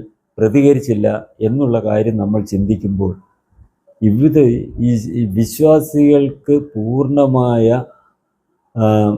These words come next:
ആ, അധികാരം ഈ ക്ഷേത്രങ്ങളുടെ മു-, ആ, മേൽ ഉണ്ടെങ്കിൽ മാത്രമേ ക്ഷേത്രങ്ങൾ സംരക്ഷിക്കാൻ കഴിയൂ എന്നുള്ള കാര്യമാണ് ഇതിൽ നിന്ന് നമ്മൾ മനസ്സിലാക്കേണ്ടത്. അല്ലാതെ കോടതിക്ക്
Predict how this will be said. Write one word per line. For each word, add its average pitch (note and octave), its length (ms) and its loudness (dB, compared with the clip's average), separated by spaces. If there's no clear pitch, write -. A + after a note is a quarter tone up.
ആ, A#2+ 180 0
അധികാരം C3 640 4
ഈ A2+ 140 -4
ക്ഷേത്രങ്ങളുടെ A#2+ 640 -2
മു-, A2 260 -2
ആ, A2+ 100 -4
മേൽ A2+ 260 2
ഉണ്ടെങ്കിൽ A2+ 520 2
മാത്രമേ G#2+ 640 0
ക്ഷേത്രങ്ങൾ A#2 720 0
സംരക്ഷിക്കാൻ G#2 800 -4
കഴിയൂ G2+ 380 0
എന്നുള്ള A2 500 2
കാര്യമാണ് G2 760 0
ഇതിൽ G2 240 -4
നിന്ന് G2+ 300 -6
നമ്മൾ G2 280 -6
മനസ്സിലാക്കേണ്ടത്. F#2 840 -8
അല്ലാതെ G#2 260 2
കോടതിക്ക് B2 640 0